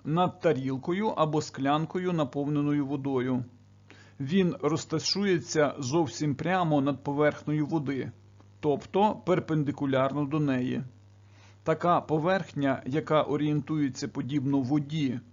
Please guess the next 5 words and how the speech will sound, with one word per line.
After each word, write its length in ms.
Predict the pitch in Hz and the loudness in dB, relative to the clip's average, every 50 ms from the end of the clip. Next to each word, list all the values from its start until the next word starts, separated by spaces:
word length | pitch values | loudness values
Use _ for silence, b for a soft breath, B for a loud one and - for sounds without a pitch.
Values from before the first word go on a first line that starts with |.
| - - | -20 -10
по 140 | - 147 147 | -6 -4 -2
відношенню 840 | 139 151 139 135 156 151 143 139 - - 135 127 127 127 131 123 117 | -2 -2 -2 0 0 0 0 0 -2 -4 -4 -2 0 0 0 0 -2
до 300 | 131 127 147 143 139 110 | -4 -4 -2 -2 -2 -2
відвісу, 880 | - 120 131 147 127 - - 107 - - 120 - - 180 208 226 285 - - B B B B B B B B B B - | -4 -6 -6 -8 -8 -8 -10 -10 -10 -10 -10 -8 -4 -2 -2 -2 -2 -4 -6 B B B B B B B B B B -2
називатиметься 1160 | 156 180 185 139 131 151 131 131 131 135 135 135 147 147 151 143 147 - - 160 147 143 - | 2 2 2 2 2 0 2 2 2 0 0 0 -2 -2 -2 -2 -4 -4 0 2 2 2 0